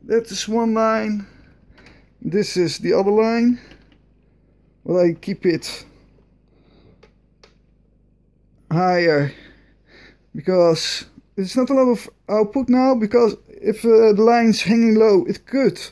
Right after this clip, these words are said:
suck water out of your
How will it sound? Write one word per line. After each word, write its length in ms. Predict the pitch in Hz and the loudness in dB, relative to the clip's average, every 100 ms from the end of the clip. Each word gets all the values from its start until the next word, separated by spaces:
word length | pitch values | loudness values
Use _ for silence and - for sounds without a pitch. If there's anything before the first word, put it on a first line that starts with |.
| _ _ _ - | _ _ _ -16
suck 520 | - 254 240 208 - | -6 -2 0 -2 -8
water 580 | 165 180 220 247 262 269 _ _ _ _ _ _ _ _ _ - | -6 0 2 2 0 -4 _ _ _ _ _ _ _ _ _ -8
out 140 | 220 | -8
of 140 | 208 | -8
your 100 | 220 | -12